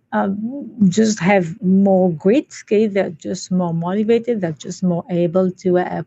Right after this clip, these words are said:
pull through. Uh, but we also see that, uh, often there is a lot of variability between domains. So you, you might be, uh, an,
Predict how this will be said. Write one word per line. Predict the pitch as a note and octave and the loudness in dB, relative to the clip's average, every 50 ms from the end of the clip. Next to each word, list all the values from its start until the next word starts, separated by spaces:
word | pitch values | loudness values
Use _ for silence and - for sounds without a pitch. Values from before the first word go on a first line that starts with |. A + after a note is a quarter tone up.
| _ - | _ -14
pull | - - F#3+ F#3 F3+ | -4 0 2 2 2
through. | - - - _ - F3+ F#3+ A3+ D4+ F4+ F4+ - - - - - - - - - - _ _ - | 0 -4 -10 _ -4 -2 0 0 0 -2 -6 -12 -16 -16 -16 -14 -14 -14 -16 -16 -18 _ _ -2
Uh, | A3 A3 A3+ A3 | 0 0 0 0
but | F#3+ F#3 B3 C4 B3 - - | 0 0 -2 -2 -2 -2 -4
we | G3+ B3 - | -4 -4 -2
also | - C#4 E4+ F4 F4 - - | -2 0 -2 -2 -2 -4 -8
see | D#4+ - - - - D#4 D#4+ D#4 | -10 -10 -10 -8 -4 -2 -2 -2
that, | B3+ A#3+ A#3 A3 A3 - - - | -2 -2 -4 -4 -4 -6 -8 -6
uh, | A3+ G#3+ G#3 - - _ _ _ _ _ _ _ _ _ _ _ _ _ _ A#3 | -6 -6 -6 -6 -10 _ _ _ _ _ _ _ _ _ _ _ _ _ _ -2
often | B3 C4+ D4 C#4 - E4 E4 D#4+ D4 A3+ | -2 -2 -2 -2 -2 -4 -4 -2 -2 -2
there | A#3+ A#3 A3+ A3 G#3+ G#3 | 0 0 2 2 2 0
is | G3 F3+ F#3 | 0 -2 -2
a | A3 | -2
lot | G#3 G3+ G3+ G#3 A3+ B3 | -2 0 0 0 -2 -2
of | A#3 A3 | -4 -6
variability | - A#3 G#3+ G3 E3+ D3+ F#3 F#3 F#3+ F#3 F#3+ F#3+ | -4 -4 -2 -2 -2 0 0 0 0 0 -2 -4
between | E3 F3+ F3+ - - F#3+ F#3 F#3 F3 | -4 -6 -8 -8 -6 -4 -2 -2 -2
domains. | F3+ E3 D#3+ D#3+ D#3+ E3 F#3+ A3 A3+ - - | -2 -4 -6 -6 -4 -4 -2 -2 -4 -4 -6
So | A3 G3+ F3+ F3 F3 | -6 -4 -4 -2 -2
you, | F#3 F#3 E3+ F#3 F#3+ G3+ G#3 F#3+ | -2 -2 0 0 0 0 -2 -4
you | D#3 E3+ G3+ G3 G3 | -4 -2 -2 0 0
might | G3 G3 F#3+ F#3+ F#3+ F#3 - _ | 0 0 0 0 -2 -2 -6 _
be, | - F3+ F3+ F3 E3+ | -2 0 2 2 2
uh, | E3+ E3+ E3+ E3+ F3 F3 E3+ _ _ - _ _ _ - _ _ _ _ _ _ _ _ _ _ _ _ _ _ - | 0 0 -2 -2 -4 -4 -6 _ _ -20 _ _ _ -20 _ _ _ _ _ _ _ _ _ _ _ _ _ _ -6
an, | F#3+ F#3+ | -4 -4